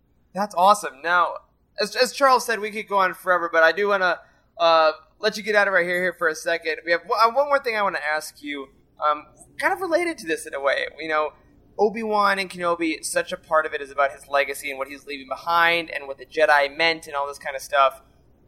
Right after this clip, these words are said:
And we tend to ask guests that we have on this show, and we're gonna do the same to you, what would you like your legacy in Star Wars to be? You, you've added so much, both to the legends, the canon, just all these different stories.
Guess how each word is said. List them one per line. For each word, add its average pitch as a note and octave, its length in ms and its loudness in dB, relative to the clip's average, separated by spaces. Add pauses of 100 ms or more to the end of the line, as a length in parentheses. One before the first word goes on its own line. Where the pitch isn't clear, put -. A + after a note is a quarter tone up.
And E3 340 0 (320)
we G#3 140 -10
tend C4 260 -8
to B3+ 160 -2
ask F3+ 420 0 (460)
guests F3+ 240 0
that D#3+ 40 -16
we D#3+ 80 -8
have D#3 200 4
on D#3 80 -6
this D3 120 -8
show, C#3+ 540 0 (460)
and D#3+ 140 -4
we're E3 80 -2
gonna D#3+ 140 0
do - 20 -2
the D#3 60 -4
same D#3 220 -6
to D3 60 -10
you, E3+ 360 -2 (1000)
what C#4 240 0 (120)
would G#4 160 0
you F4 100 -6
like B3+ 300 -2
your F#3 200 2
legacy E3+ 460 -2
in D3+ 80 -8
Star F#3+ 300 0
Wars D3+ 200 -2
to - 80 -20
be? C3 80 -14
You, D3+ 260 -4
you've E3+ 200 -8
added G#3 360 0
so F#3 280 -2
much, E3+ 480 0 (540)
both F3+ 380 -2
to E3 300 -4
the E3+ 120 -12
legends, C4 440 -2
the G3 80 -12
canon, G3+ 440 -8 (140)
just G3 160 -16
all B3 200 0
these B3+ 160 -8
different G3 280 -12
stories. E3+ 680 -6